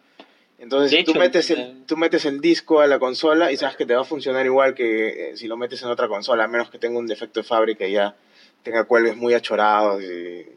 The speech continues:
Speaker 1: y se vaya a la verga, ¿no?
Speaker 2: Ujú.
Speaker 1: Que eso es n-, súper notable también. Y entonces, cuando juego, juego algo en consola y veo que corre mal,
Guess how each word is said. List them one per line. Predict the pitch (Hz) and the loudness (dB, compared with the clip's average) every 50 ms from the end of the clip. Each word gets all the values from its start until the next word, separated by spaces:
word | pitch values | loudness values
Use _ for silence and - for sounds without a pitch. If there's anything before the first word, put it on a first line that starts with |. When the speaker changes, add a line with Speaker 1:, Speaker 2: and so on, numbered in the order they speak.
| _ - | _ -20
Speaker 1:
y | - | -12
se | - | -8
vaya | 98 101 104 107 | -6 -4 -2 -2
a | 104 | 0
la | 101 98 | 2 2
verga, | 101 104 98 95 87 90 | 2 2 2 0 -4 -6
¿no? | 92 - - _ _ _ _ 131 127 | -10 -16 -20 _ _ _ _ -18 -16
Speaker 2:
Ujú. | 131 139 139 _ _ _ _ _ | -16 -16 -20 _ _ _ _ _
Speaker 1:
Que | - 107 | -12 -8
eso | 107 113 | -2 -2
es | 110 107 | -2 0
n-, | 107 113 110 104 _ | -2 -4 -6 -6 _
súper | - - - - 120 113 | -14 -14 -4 -2 -2 -2
notable | 104 98 92 - 104 104 101 98 95 | -2 -4 -2 0 0 0 0 -2 -4
también. | 92 92 98 98 101 104 101 _ _ _ _ _ _ _ _ _ _ _ _ _ _ _ _ _ _ _ | -6 -8 -10 -12 -14 -14 -16 _ _ _ _ _ _ _ _ _ _ _ _ _ _ _ _ _ _ _
Y | 90 107 110 110 110 110 110 110 | -12 -8 -6 -4 -4 -2 0 0
entonces, | 113 117 117 143 143 135 156 151 143 - | 0 2 2 0 0 2 0 -2 -4 -6
cuando | - - 131 120 123 127 127 123 | -2 -2 0 0 2 2 0 2
juego, | - 160 151 151 160 160 151 117 - _ _ _ | 2 2 2 4 2 2 0 -4 -6 _ _ _
juego | - - - 160 156 156 | -12 -2 0 2 4 6
algo | 160 160 160 156 160 156 | 6 6 6 6 4 4
en | 156 147 143 139 131 | 0 -4 -8 -8 -4
consola | 123 127 127 123 - 156 147 151 147 | -4 -4 -4 -2 0 2 2 4 4
y | 139 | 4
veo | 139 143 143 139 | 4 4 2 2
que | 143 156 | 0 -2
corre | - 143 139 135 139 143 | 0 2 2 4 2 0
mal, | 135 135 131 135 143 151 160 | 2 2 2 2 2 2 0